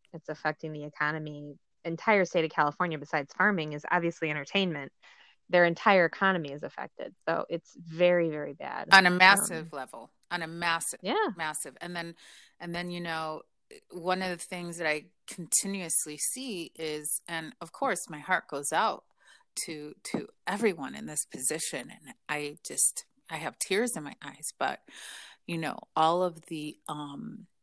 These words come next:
Speaker 2: the homeless, all of the individuals that are homeless and, and
Speaker 1: Oh, it breaks my heart.
Speaker 2: uh, yeah, in Ca-,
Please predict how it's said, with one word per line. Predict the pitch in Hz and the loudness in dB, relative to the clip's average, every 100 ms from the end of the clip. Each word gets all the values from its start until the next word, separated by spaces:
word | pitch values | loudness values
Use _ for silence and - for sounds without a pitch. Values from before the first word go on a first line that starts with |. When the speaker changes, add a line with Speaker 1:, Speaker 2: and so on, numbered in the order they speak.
| _ | _
Speaker 2:
the | 190 | 0
homeless, | 156 180 285 196 107 - - - _ _ _ _ - | 2 0 0 -2 -2 0 -2 -6 _ _ _ _ 8
all | 196 269 | 10 10
of | 240 190 | 2 -4
the | 165 - | -8 -8
individuals | 170 170 156 180 - - - - - | -12 -12 -12 -8 -8 -6 -6 -6 -4
that | 160 | -4
are | 135 120 - | -6 -8 -14
homeless | - 175 214 180 120 - | -14 -10 -6 -6 -4 -4
and, | 147 139 - | -4 -10 -10
and | 160 151 - 240 | -8 -8 -6 -2
Speaker 1:
Oh, | 190 180 | 0 0
it | 165 | 0
breaks | 170 165 - | -2 -2 -8
my | 170 | -12
heart. | 160 | -2
Speaker 2:
uh, | 180 | 0
yeah, | 175 202 254 | 2 2 0
in | 165 | -2
Ca-, | 147 175 | -2 -2